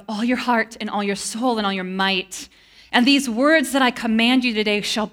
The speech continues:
be on your heart, and you shall teach them diligently to your children, and talk of them when you sit in your house, when you walk by the way, when you lie down, when you rise. You'll bind them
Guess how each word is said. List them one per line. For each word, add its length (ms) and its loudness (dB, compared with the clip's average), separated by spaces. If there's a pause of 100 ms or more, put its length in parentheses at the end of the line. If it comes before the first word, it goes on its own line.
be 260 4
on 260 2
your 140 2
heart, 340 0
and 120 4
you 100 4
shall 200 -2
teach 420 0
them 200 -2 (340)
diligently 680 2
to 120 -8
your 140 -2
children, 340 -4
and 160 -2
talk 320 4
of 140 0
them 160 0 (300)
when 120 4
you 60 4
sit 280 2
in 120 6
your 100 6
house, 300 0
when 100 0
you 120 0
walk 300 2
by 140 4
the 80 -2
way, 180 2
when 140 0
you 80 -2
lie 240 4
down, 220 4
when 100 -2
you 100 -4
rise. 520 2 (300)
You'll 140 2
bind 480 4
them 260 2